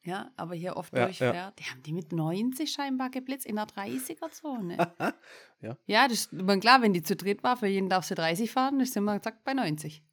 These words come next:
Speaker 1: Ja? Völlig im legalen Rahmen.
Speaker 2: Ja.
Speaker 1: <laughs> Völlig abgefahren, ja. Ähm, aber man muss ja auch dazu sagen, ich hab ja dann mal bei, ich hab tatsächlich mir die Mühe gemacht und hab mal bei der Stadt angerufen, ja. Mein großes Herz für Kinder hat geschlagen und Hunde. Hab ich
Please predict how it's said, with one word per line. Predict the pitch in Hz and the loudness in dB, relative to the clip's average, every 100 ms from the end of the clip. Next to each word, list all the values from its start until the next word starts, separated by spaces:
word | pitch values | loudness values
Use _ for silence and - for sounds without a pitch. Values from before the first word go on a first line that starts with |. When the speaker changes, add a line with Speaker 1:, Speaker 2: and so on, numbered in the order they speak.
| _ | _
Speaker 1:
Ja? | 185 240 - _ | -8 -8 -10 _
Völlig | - 202 247 247 - | -4 10 12 12 12
im | 240 | 10
legalen | 185 269 214 - 254 254 | 10 10 12 12 12 8
Rahmen. | 247 254 254 240 233 254 - | 8 10 10 8 4 0 0
Speaker 2:
Ja. | 135 131 - _ _ - | 4 4 2 _ _ -2
Speaker 1:
<laughs> | - - - 698 719 _ _ 466 440 427 427 370 339 - | 2 2 2 -2 -4 _ _ 4 4 4 2 4 4 4
Völlig | - 285 294 339 | 4 4 4 0
abgefahren, | - 302 - - 226 214 | -2 -2 -14 -4 -2 -2
ja. | 214 226 269 | -4 -8 -4
Ähm, | 226 220 208 208 190 | 2 2 2 -2 6
aber | 233 269 262 | 8 10 8
man | 240 | 6
muss | 240 | 4
ja | 233 - | 2 0
auch | 196 | 0
dazu | 214 214 226 | -2 -4 0
sagen, | 202 196 | 0 0
ich | 208 | -4
hab | 208 | -4
ja | 185 | -6
dann | 185 | -4
mal | 180 170 | -4 -4
bei, | 170 - | -4 -4
ich | 185 | -6
hab | - | -8
tatsächlich | - 254 240 226 220 | -14 -6 -6 -4 -4
mir | 208 | -4
die | 202 | -2
Mühe | 190 226 214 | -2 0 -2
gemacht | 180 190 190 | -4 -8 -6
und | |
hab | 185 | -6
mal | 175 | -6
bei | 175 175 | -8 -8
der | 160 | -8
Stadt | - - - | -8 -8 -6
angerufen, | 190 180 185 202 262 _ _ | -6 -6 -8 -8 -14 _ _
ja. | 196 240 - - | -16 -16 -14 -6
Mein | 190 185 | -6 -4
großes | 220 254 262 | 0 0 0
Herz | 247 240 - | -2 -4 -4
für | 214 | -8
Kinder | - 240 294 214 185 | 0 2 2 0 -2
hat | 190 - | -6 -8
geschlagen | - 185 208 | -10 -8 -8
und | 190 190 | -4 0
Hunde. | 214 240 302 _ _ | 0 -2 -8 _ _
Hab | 196 | -10
ich | 190 | -10